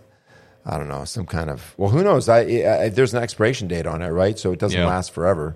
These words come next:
Speaker 2: No. <clears throat> So I don't
Speaker 1: Anyway.
Speaker 2: even know if mine would work or not.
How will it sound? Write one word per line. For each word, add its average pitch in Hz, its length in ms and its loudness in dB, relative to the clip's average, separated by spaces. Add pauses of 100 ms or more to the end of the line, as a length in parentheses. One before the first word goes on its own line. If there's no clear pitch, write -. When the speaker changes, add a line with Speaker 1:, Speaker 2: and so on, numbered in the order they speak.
Speaker 2:
No. 85 300 -2
<clears throat> - 60 -6 (920)
So - 140 -2
I 117 40 4
don't 113 80 2
Speaker 1:
Anyway. 120 120 4
Speaker 2:
even 117 140 0
know 107 100 4
if 98 100 -2
mine 104 200 -2
would 85 100 -4
work 90 220 -6
or - 40 -6
not. 87 280 -6